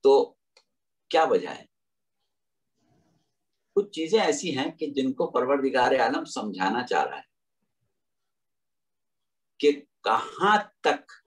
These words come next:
परवरदिगार आलम की मुखालफत जो है वो बर्दाश्त कर ली जाएगी,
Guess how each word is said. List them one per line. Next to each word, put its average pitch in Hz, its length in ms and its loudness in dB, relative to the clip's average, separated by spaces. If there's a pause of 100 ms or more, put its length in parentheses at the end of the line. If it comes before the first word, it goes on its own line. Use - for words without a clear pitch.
(1200)
परवरदिगार 131 680 2
आलम 135 360 -4
की 160 140 -8
मुखालफत 110 720 -2
जो 113 120 2
है 101 200 0 (1200)
वो 135 160 4
बर्दाश्त 123 640 2
कर 135 100 0
ली 139 240 -4
जाएगी, 127 540 0